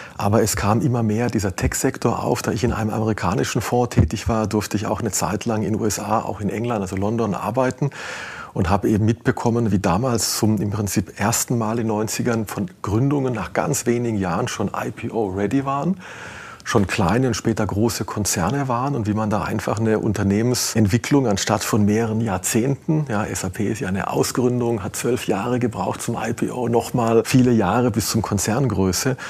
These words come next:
äh, man da die Welt quasi bewegen konnte und das auch in Deutschland eben mit der Deutschen Börse zusammen anfing. Ich bin dann intern gewechselt. Ich durfte einen der wahrscheinlich ersten Inkubatoren leiten, in München damals, Ende der neunziger. Und habe eben mitbekommen, wie wir von Null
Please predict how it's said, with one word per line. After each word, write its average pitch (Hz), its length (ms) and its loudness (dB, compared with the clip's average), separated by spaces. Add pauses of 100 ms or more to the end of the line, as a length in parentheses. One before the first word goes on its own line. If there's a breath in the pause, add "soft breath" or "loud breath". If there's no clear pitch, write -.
(320 loud breath)
äh, 104 140 4
man 104 200 4
da 101 160 4
die 101 140 2
Welt 107 220 2
quasi 98 480 2
bewegen 104 420 4
konnte 143 500 2 (200)
und 120 220 4
das - 140 -2
auch - 300 -2
in 120 160 0
Deutschland 107 560 2
eben 98 180 -6
mit 107 160 0
der 120 80 0
Deutschen 104 360 -2
Börse 104 260 -2
zusammen 110 520 -2
anfing. 156 600 4
Ich - 320 4
bin 120 160 2
dann 110 140 4
intern 120 480 4
gewechselt. 156 640 0
Ich - 140 -6
durfte 110 400 -2
einen 113 340 0
der 101 180 2
wahrscheinlich 101 440 -2
ersten 107 300 -2
Inkubatoren 110 600 -2
leiten, 135 420 0
in 98 120 2
München 123 340 2
damals, 135 440 -4
Ende 127 260 -4
der 135 100 -2
neunziger. 139 640 -2 (880 loud breath)
Und 95 140 4
habe 127 160 4
eben 104 140 4
mitbekommen, 117 580 2
wie 95 160 2
wir 107 180 4
von 98 220 0
Null 117 260 2